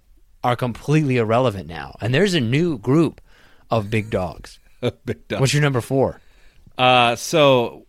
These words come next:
Speaker 2: I mean, this kind of pl-, I mean, we might have two completely different lists on our, our thoughts here. Uh, my number four is McGruff the Crime Dog.
Speaker 1: Meaningless to me. Meaningless.
Speaker 2: I,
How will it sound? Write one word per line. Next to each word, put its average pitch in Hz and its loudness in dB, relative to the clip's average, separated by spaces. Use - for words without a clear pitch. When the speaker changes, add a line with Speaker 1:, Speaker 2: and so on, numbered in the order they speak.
Speaker 2:
I 110 -6
mean, 104 -2
this 123 -4
kind 151 0
of 117 -8
pl-, 104 -8
I 85 -8
mean, 123 -2
we 175 2
might 359 0
have 147 0
two 160 2
completely 127 -4
different 107 -4
lists 104 -4
on 95 -2
our, 95 -2
our 90 -2
thoughts 104 -4
here. 85 -8
Uh, 117 4
my 135 2
number 147 0
four 135 2
is 110 -2
McGruff 110 0
the 123 -8
Crime 131 0
Dog. 80 -8
Speaker 1:
Meaningless 135 2
to - -6
me. 85 -10
Meaningless. 131 0
Speaker 2:
I, 98 -2